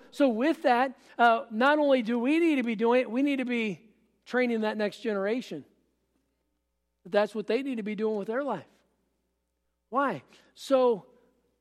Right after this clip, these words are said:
their life can be spent for what God has given them, them to do.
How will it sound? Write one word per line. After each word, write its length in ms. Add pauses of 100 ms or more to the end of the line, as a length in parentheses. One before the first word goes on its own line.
(360)
their 220
life 680 (320)
can 180
be 140
spent 800 (1000)
for 120
what 160
God 260
has 220
given 300
them, 220 (800)
them 260
to 140
do. 220